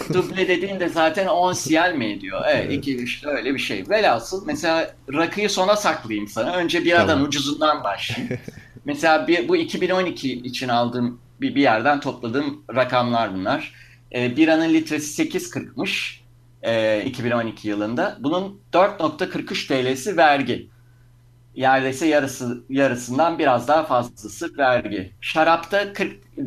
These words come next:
Speaker 1: T L olan litresinde vergi oranı dokuz T L, dokuz nokta altmış üç T L. Ee, rakıya geleyim, en güzeli de bu. Do-, litresi doksan T L olan rakının, ki şu anda öyle değil zaten,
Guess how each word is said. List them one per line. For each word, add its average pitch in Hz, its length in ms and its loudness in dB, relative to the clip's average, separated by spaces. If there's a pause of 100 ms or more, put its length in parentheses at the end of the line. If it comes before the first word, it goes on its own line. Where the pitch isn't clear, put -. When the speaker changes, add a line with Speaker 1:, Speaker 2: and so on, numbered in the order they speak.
(260)
Speaker 1:
T 123 240 2
L 117 280 0
olan 113 360 0
litresinde 131 760 -4
vergi 143 320 4
oranı 135 440 0 (120)
dokuz 151 340 -6
T 104 300 -2
L, 135 220 -4
dokuz 135 280 -6
nokta 123 240 0
altmış - 300 -4
üç - 160 -8
T 104 140 -6
L. 113 180 -6 (760)
Ee, 131 720 4
rakıya 185 340 4
geleyim, 190 380 2
en 175 220 2
güzeli 156 340 2
de 175 120 0
bu. 165 280 -2 (260)
Do-, 151 320 4
litresi 180 460 -2
doksan 190 460 2
T 127 240 2
L 107 220 -2
olan 117 360 2
rakının, 131 380 0
ki 139 260 -6
şu 151 200 2
anda 139 220 4
öyle 123 300 2
değil 131 200 2
zaten, 98 380 -4